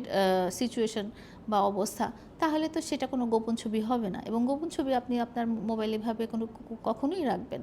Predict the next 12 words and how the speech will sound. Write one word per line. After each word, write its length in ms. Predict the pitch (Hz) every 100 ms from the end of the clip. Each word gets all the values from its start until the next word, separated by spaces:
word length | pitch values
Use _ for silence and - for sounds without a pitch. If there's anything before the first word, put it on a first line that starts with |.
| 120
না। 80 | - - - - - - - -
আর, 240 | 220 214
আহ, 220 | 202 151
যেটা 240 | 220 240 302
হয়েছে 400 | 302 302 302 311
যে, 320 | 277 285 269 262
উম, 540 | - 214 208 208 208 202 - - - - - - - - - - - - - - - - - - - - - - - - - - - - - - - - - - - - - -
এগুলো, 400 | 277 254 302 330 339 339
আহ, 520 | 311 - 220 214 208 208
কী 180 | - -
ধরনের 440 | 254 254 285 311 320
স্ক্রিপ্টেড 480 | - 247 240 233